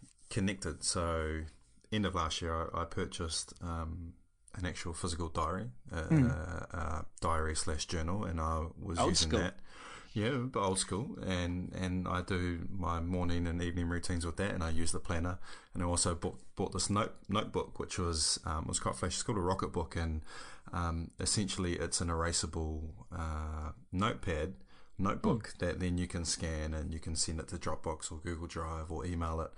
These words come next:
Speaker 1: or whatever. And, um, so I was really getting into the, the paper stuff. And then, so that's been six or seven months. And then now I've found I've gone away from them again. I don't, I, and I, I haven't worked it out yet, but I'm, you know, I've moved.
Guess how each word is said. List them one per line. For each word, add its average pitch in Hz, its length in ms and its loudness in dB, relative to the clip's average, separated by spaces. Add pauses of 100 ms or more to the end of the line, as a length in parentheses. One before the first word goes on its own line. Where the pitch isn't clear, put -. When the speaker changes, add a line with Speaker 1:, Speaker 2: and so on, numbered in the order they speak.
(360)
Speaker 1:
or - 140 -2
whatever. 82 380 2
And, 85 320 2 (540)
um, 87 520 0 (460)
so 104 200 4
I 92 80 6
was 92 180 4 (360)
really 117 280 6
getting 95 260 0
into 82 760 0 (840)
the, 101 220 -2 (140)
the 95 100 -4
paper 107 300 2
stuff. 90 460 0
And 101 160 2
then, 123 400 4 (280)
so - 140 0
that's 101 200 2
been 98 420 2 (240)
six - 280 0
or - 40 0
seven 90 220 0
months. 90 520 0 (140)
And 95 220 4
then 98 180 2
now 104 360 2
I've 98 180 0
found 98 360 2
I've 95 160 2
gone 95 240 4
away 92 240 2
from 98 220 -2
them 95 340 4
again. 101 400 0
I 117 100 2
don't, 110 240 0
I, 101 120 -2
and 107 120 0
I, 98 240 2
I 98 40 0
haven't 107 200 2
worked 98 220 0
it 95 60 0
out 95 180 2
yet, 131 180 0
but 104 100 0
I'm, 92 240 2
you 98 100 2
know, 92 200 4
I've 92 140 -2
moved. 95 380 4